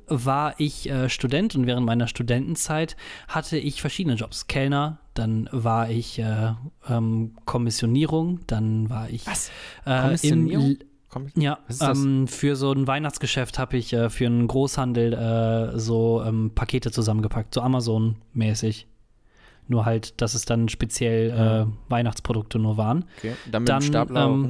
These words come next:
Speaker 2: rumgef-, umhergefahren?
Speaker 1: Genau auch. Dann, äh, hab ich bei Brillux gearbeitet, äh, auch im Lager und kommissioniert. Dann bin ich natürlich Staplerfahrer gewesen beim Oktoberfest. Dann hab ich, äh, Praktikum gemacht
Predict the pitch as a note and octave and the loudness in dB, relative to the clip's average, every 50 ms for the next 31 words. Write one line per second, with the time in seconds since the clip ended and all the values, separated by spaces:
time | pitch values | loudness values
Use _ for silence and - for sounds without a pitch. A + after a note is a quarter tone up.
0 | C3 B2+ B2 - - - B2+ A#2+ A2+ A2+ A#2 B2 B2+ A#2+ - - C3 C3 B2+ - | -2 -6 -10 -14 -16 -14 -12 -10 -8 -8 -8 -8 -10 -12 -14 -16 -16 -16 -18 -20
1 | _ _ _ _ - - - - - - D3 B2 B2 B2 C3+ D#3 F3+ F3 - - | _ _ _ _ -18 -18 -18 -16 -10 -4 -2 0 2 2 2 2 0 -2 -2 -2
2 | - C3 B2+ B2+ B2 B2+ C3 C3+ B2 B2 A#2+ A#2+ A2+ G#2+ A#2+ - - A#2+ A2+ - | 0 2 2 2 2 2 2 2 2 4 4 4 2 0 -2 -2 -2 -2 -2 -4
3 | - - - A#2 A2 A2 G#2+ A2+ D3 G3 A#3 A3+ - - - - F3+ E3 F3 F3+ | -4 -4 -2 0 0 0 0 0 0 0 0 0 -2 -2 -2 0 0 2 2 2
4 | E3 F3 E3+ - - E3+ E3 - - - - B2 A#2+ A#2+ A#2+ B2 C3+ E3 D#3+ - | 4 2 2 0 0 -2 -2 -2 -2 -2 0 2 2 2 2 2 0 0 0 0
5 | D3 D3+ D3 D3+ D3+ C#3 C3+ C#3 C#3 D3 D3 D3 C#3+ C3+ C3+ C#3 C3+ - - - | 0 2 2 2 2 2 2 2 2 2 2 2 0 2 2 0 0 0 0 0
6 | C3+ C3+ C3 - - C3 B2 A#2+ A#2+ A#2+ B2 B2 - - - - - - - - | 2 2 2 2 0 0 0 2 2 2 0 0 -2 -6 -14 -16 -16 -16 -16 -16
7 | - - - - B2+ A#2 A#2 A#2 A#2 A#2+ A#2 A2+ A#2+ A2+ A2+ A2+ G#2+ - - A2+ | -18 -10 -4 -2 0 0 2 2 0 0 -2 -2 -2 0 0 0 -2 -2 -4 -4
8 | G#2+ A2 - - - A#2 - - - - - A2 G#2 G#2+ - B2 A#2 A2+ - - | -4 -4 -6 -6 -6 -6 -6 -8 -6 -4 -2 -2 -2 0 0 -2 -2 -2 -2 0
9 | B2+ A#2+ A#2 A#2+ B2 A#2 A#2+ A2 A#2 A2+ A2+ A2 A2+ A2+ A2 A2+ G#2+ G#2+ A2 A2 | 0 0 2 2 0 0 0 0 0 2 2 2 2 2 2 2 2 2 2 0
10 | - - - - - - - - - F#3 - - - - - _ _ - - - | -2 -4 -14 -20 -20 -20 -10 -4 -4 -4 -4 -4 -12 -14 -16 _ _ -4 -2 0
11 | C4 C4+ C4+ B3+ G3 C3+ E3 B2+ G#2 - - - C#3+ F#3+ A#3 - - - - - | 2 4 4 4 2 0 -2 -2 -4 -4 -4 -2 -2 0 -2 -2 -6 -8 -10 -14
12 | - - - - - - - - C3+ A#2+ A#2+ C3 B2+ - - A#2+ C#3 C#3+ - C#3+ | -18 -18 -20 -20 -20 -12 -4 -2 0 2 2 0 -2 -2 -4 -4 -4 -2 0 -2
13 | C3 - - - C#3 C3+ C3+ C3+ C3+ - - D#3 - - F3+ E3+ - - D3+ - | -2 -2 -4 -6 -4 -2 -2 -2 -2 -4 -4 -4 -4 -2 -4 -4 -6 -8 -6 -2
14 | - D3 C#3 C#3 C3 C3 B2 B2 B2 B2 - - - - - - - | -2 0 0 2 2 2 2 2 2 0 -2 -4 -10 -12 -12 -14 -14